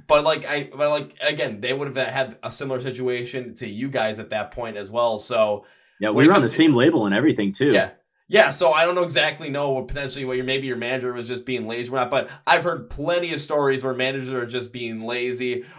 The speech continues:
Speaker 1: or it's like, you know, maybe they, it's like, "Oh, you got this band, you got this other band," and, like, they're putting all their focus into the, into one band. There's kinda just, you know, kinda just beating around the bush with potentially
Speaker 2: Yeah.
Speaker 1: you guys, it's like, well, that doesn't really help out anybody.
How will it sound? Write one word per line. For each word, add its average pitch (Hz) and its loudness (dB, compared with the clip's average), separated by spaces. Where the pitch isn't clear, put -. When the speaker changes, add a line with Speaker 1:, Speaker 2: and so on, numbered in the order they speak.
Speaker 1:
or 131 4
it's 123 0
like, 120 -4
you 127 -6
know, 120 -2
maybe 123 0
they, 123 -2
it's - -6
like, 127 -4
"Oh, 135 6
you 113 -12
got 117 0
this 135 -4
band, 135 -4
you 127 -8
got 117 -2
this 110 -6
other 131 -2
band," 127 -4
and, 127 -8
like, 110 -8
they're 113 -6
putting 123 -6
all 113 -4
their 107 -10
focus 117 -6
into 113 -12
the, 120 -8
into 113 -6
one 120 -6
band. 113 -8
There's 113 -6
kinda 120 -8
just, 110 -12
you 123 -10
know, 107 -4
kinda 123 -4
just 101 -12
beating 117 -10
around 117 0
the 107 -6
bush 110 -6
with 110 -6
potentially 98 -4
Speaker 2:
Yeah. 110 -8
Speaker 1:
you 120 -8
guys, 107 -2
it's 104 -8
like, 110 -4
well, 107 -4
that 113 -6
doesn't 117 -6
really 95 -8
help 92 -6
out 82 -8
anybody. 73 -16